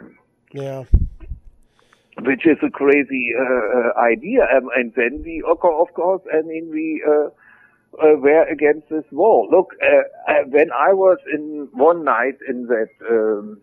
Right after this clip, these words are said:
Speaker 2: S D S center, you know.
Speaker 1: On the Ku'damm?
Speaker 2: Uh, yes, yes. And, uh, I w-, was running the office,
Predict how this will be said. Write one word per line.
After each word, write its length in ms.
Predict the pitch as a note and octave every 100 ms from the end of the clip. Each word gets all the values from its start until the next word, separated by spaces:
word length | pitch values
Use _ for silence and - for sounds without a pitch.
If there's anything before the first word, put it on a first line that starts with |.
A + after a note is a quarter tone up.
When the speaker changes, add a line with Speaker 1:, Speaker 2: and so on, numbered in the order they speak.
| A2
Speaker 2:
S 140 | C3 _
D 140 | C3 A#2+
S 140 | B2+ C3 _ A2 G2+ -
center, 420 | G#2+ F#2+ F2 D#2
you 120 | F#2
know. 360 | F#2+ B2+ D3 - _ _ _ E3+
Speaker 1:
On 140 | D#3+
the 60 | D3
Ku'damm? 480 | F3+ E3 F3 F3+
Speaker 2:
Uh, 40 | - - - _ -
yes, 260 | C#3+ C3+ A2+ - _
yes. 220 | A#2+ A#2+ G#2 -
And, 300 | B2 A2+ A2+ A2
uh, 240 | A#2 G#2+ G#2+
I 100 | B2
w-, 200 | B2+ G#2+
was 520 | G#2+ B2 A2+ B2 B2 _
running 460 | A2+ A#2 C#3 C3+ B2
the 100 | A#2+
office, 480 | G#2 G#2+ F#2 E2